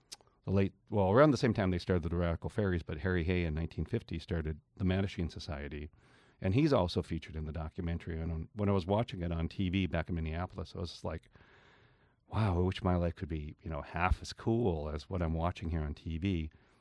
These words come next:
not knowing that Peter Adair and his Mariposa group that put the film together,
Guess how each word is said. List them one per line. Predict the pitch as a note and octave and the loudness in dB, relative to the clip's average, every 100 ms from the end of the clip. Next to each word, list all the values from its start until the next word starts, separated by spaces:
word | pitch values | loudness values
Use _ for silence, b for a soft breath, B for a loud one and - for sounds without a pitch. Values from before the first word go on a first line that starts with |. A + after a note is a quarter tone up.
| b A2 | b 2
not | A#2 B2 | 4 4
knowing | G#2 A2+ C3+ G2+ E2 E2 D#2 | 4 4 6 4 2 0 -2
that | E2+ D#2+ | -2 -4
Peter | - G#2 E2+ | -6 -4 -2
Adair | D#2+ E2+ E2 | -2 -2 -2
and | D#2+ D#2 | -2 -2
his | E2 D#2+ D2 - _ _ | -4 -4 -8 -16 _ _
Mariposa | F#2+ F#2 F2 - A2+ A2+ - | -2 0 0 -2 -4 -4 -6
group | E2+ D#2+ D2+ - _ b b b - | -4 -4 -4 -8 _ b b b -8
that | F2 E2 - _ - - - - | -4 -4 -8 _ -20 -14 -14 -8
put | - F#2 | -6 -6
the | - | 0
film | E2+ | 0
together, | D2+ F#2 F#2+ D#2 D2 | 0 0 0 -2 -10